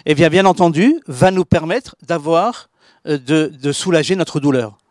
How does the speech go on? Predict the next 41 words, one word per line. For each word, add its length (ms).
Par 160
contre, 400
Imani 360
Me'er 720
al 160
Midotav 380
Shel 120
Akadosh 260
Baruch 180
Hu, 80
par 140
contre, 220
si 80
jamais 360
je 120
commence 280
à 60
me 40
dire, 100
mais 80
qu'est-ce 200
qui 80
m'a 100
fait 120
le 60
bon 120
Dieu ? 160
Chas 140
Shalom, 460
que 80
Dieu 140
nous 140
en 80
préserve, 500
alors 420
le 140
cerveau 400
ne 120
fabrique 580
pas 280
ces, 400